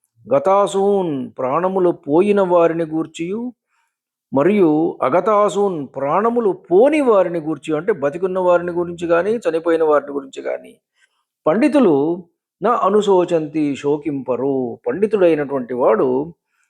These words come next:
శోకింపడు, ఏడవడు. ఓ అర్జున, శోకింప తగని వారి కొరకై నీవు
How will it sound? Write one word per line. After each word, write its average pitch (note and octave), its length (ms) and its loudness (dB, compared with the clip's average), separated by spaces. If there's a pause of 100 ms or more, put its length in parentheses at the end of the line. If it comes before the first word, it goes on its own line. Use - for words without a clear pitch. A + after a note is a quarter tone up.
(240)
శోకింపడు, C#3+ 1120 2 (300)
ఏడవడు. C3 1000 2 (380)
ఓ E3+ 220 4
అర్జున, D#3+ 540 0
శోకింప G#3 680 -2
తగని A3+ 640 0
వారి G#3 340 2
కొరకై D#3 460 -2
నీవు D#3 520 -6